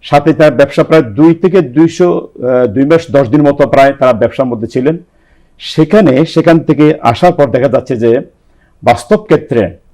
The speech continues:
যে তিনি মহা-, যে হযরত হাদিজা কুবরা রাদিয়াল্লাহু বলেছিলেন যে, "আপনাকে দ্বিগুণ আকারেই আপনাকে সম্মানী দেওয়া হবে ব্যবসায়িক পার্টনার থেকে।" দেখা গেছে তার এই ব্যবসার মধ্যে মাইসেরা এসে তাকে, হযরত মা হাদিজা কুবরা রাদিয়াল্লাহুকে এমন,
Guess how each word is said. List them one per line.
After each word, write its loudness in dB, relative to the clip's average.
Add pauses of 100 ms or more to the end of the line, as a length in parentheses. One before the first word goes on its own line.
(280)
যে -2
তিনি 0
মহা-, 2
যে 0
হযরত 0
হাদিজা -2
কুবরা 0
রাদিয়াল্লাহু 2
বলেছিলেন 0
যে, 2 (460)
"আপনাকে 2
দ্বিগুণ 0
আকারেই 2
আপনাকে -2 (200)
সম্মানী -4
দেওয়া 2
হবে -4 (180)
ব্যবসায়িক -2
পার্টনার -2 (100)
থেকে।" -6 (580)
দেখা 2
গেছে 0
তার 2
এই 2
ব্যবসার 0
মধ্যে 0 (340)
মাইসেরা 2
এসে 2
তাকে, 2
হযরত 2
মা 2
হাদিজা 2
কুবরা 0
রাদিয়াল্লাহুকে 2
এমন, 2